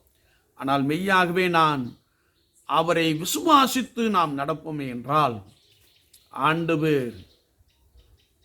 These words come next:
ஓட்டத்தின் முடிவிலே, இரண்டாம் வருகையிலே நமக்கு நித்திய ஜீவனை கொடுக்க அவர் போதுமானவராக இருக்கிறார். தேவன் தம்முடைய ஒரே பேரான குமாரனை, குமாரனாகிய இயேசு கிறிஸ்துவை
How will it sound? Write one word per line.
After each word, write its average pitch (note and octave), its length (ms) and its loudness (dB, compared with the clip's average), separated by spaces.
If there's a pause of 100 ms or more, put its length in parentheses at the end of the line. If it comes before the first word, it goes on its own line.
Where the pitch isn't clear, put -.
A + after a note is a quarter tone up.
(120)
ஓட்டத்தின் A3 600 4
முடிவிலே, D3+ 580 -2 (280)
இரண்டாம் G#3+ 480 2
வருகையிலே C#3 760 -2 (760)
நமக்கு D3 440 -2
நித்திய D#3 640 -2
ஜீவனை F3 420 0
கொடுக்க D3+ 440 -2
அவர் C3+ 320 -4
போதுமானவராக C#3 840 -2
இருக்கிறார். B2+ 720 -10 (1040)
தேவன் G#3+ 420 4
தம்முடைய G3+ 320 -2
ஒரே G3 160 2
பேரான F#3+ 540 -4
குமாரனை, D#3+ 680 0 (1000)
குமாரனாகிய G#3+ 640 4
இயேசு C4 420 0
கிறிஸ்துவை C#3+ 760 -6